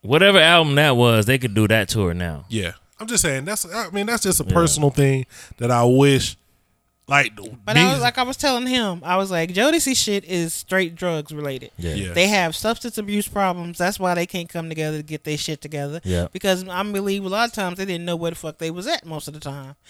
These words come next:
Speaker 3: And then, you know, their voices went out 'cause, you know, fucking alcohol and shit.
Speaker 2: And, I mean, I think
Speaker 3: And then I'm like, "But a lot of people, like, let's," I was telling about, um, 'cause we were talking about, um, the, the, what's the name of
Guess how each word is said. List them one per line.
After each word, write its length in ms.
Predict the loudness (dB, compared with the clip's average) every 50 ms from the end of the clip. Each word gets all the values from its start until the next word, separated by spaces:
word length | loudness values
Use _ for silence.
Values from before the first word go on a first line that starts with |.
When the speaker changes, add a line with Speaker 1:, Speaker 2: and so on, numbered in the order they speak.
| -20 -20 -20 -14 -10
Speaker 3:
And 160 | -8 -6 -6
then, 100 | -4 -4
you 80 | -4 -2
know, 160 | -2 -2 -2
their 140 | -2 -2 -4
voices 480 | -4 -4 -2 -2 -2 -2 -4 -6 -6
went 180 | -6 -6 -6 -6
out 300 | -8 -8 -8 -10 -12 _ _ _ _ _ _ _ _ _ _ _ _ _ _
'cause, 220 | _ -4 -4 -2 -2
you 60 | -6
know, 240 | -6 -6 -6 -8 -8
fucking 460 | -8 -8 -8 -8 -8 -12 -12 -12 -14 -6
alcohol 520 | -4 -4 -4 -2 -4 -4 -4 -4 -4 -6 -6
and 100 | -8 -10
shit. 260 | -8 -8 -10 -10 -12 _ _ -8
Speaker 2:
And, 240 | -2 0 2 2
I 60 | 2 4
mean, 180 | 4 4 4
I 80 | 4 2
think 220 | 2 2 2 2
Speaker 3:
And 120 | 2 2 2
then 340 | 0 2 0 -2 -4 -6 -8
I'm 160 | -6 -6 -4
like, 180 | -2 -4 -4 -4 -6 -4
"But 160 | -2 0 0 0
a 60 | 0
lot 260 | 0 0 0 0 0
of 80 | -2 -4
people, 560 | -6 -6 -6 -6 -6 -8 -8 -8 -8 -8 -10
like, 240 | -8 -6 -6 -6 -4
let's," 260 | -4 -6 -6 -8 -8
I 140 | -6 -6 -6
was 140 | -4 -4 -4
telling 200 | -6 -6 -6 -6
about, 360 | -8 -8 -6 -6 -6 -8 -10
um, 320 | -12 -10 -10 -10 -12 -14
'cause 200 | -10 -10 -10 -8
we 60 | -8 -8
were 80 | -10
talking 320 | -10 -8 -8 -8 -8 -10 -12
about, 240 | -8 -8 -8 -6
um, 640 | -6 -8 -10 -10 -10 -12 -14 -16 -18 -20 -20 -20 -20 _ _ _ _ _ -6 -6 -6 -20 -20 _ _ _ _
the, 100 | -14 -14 -14
the, 540 | -12 -10 -8 -6 -4 -4 -4 -6 -8 -10 -10 -10
what's 160 | -12 -12 -12
the 80 | -12 -10
name 220 | -10 -10 -8 -10
of 200 | -10 -10 -12 -14